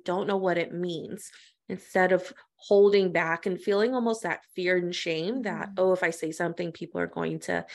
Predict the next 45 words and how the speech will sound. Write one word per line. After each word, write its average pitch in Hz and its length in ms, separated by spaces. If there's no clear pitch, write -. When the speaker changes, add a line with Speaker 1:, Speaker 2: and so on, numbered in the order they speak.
Speaker 1:
think 170 240
something 202 440
of 214 120
me, 233 160
like 185 180
I'm 170 80
not 165 200
spiritual 180 520
enough." 247 300
We 190 160
want 185 260
you 214 80
to 190 60
feel 185 200
comfortable 202 760
and 180 120
just 175 220
type 156 280
it - 100
out, - 280
because 175 300
this 170 200
is 170 180
really 170 420
a 160 40
non, 165 560
we, 226 120
we 220 180
don't 220 140
have 180 160
tol-, 165 400
we 180 220
don't 185 300
even 160 240
tolerate 165 560
that 170 160
kind 180 220
of 180 80
judgmental, 202 880
um, 196 340
attitude 196 520
or 175 120
any 185 240
kind 208 260
of 185 120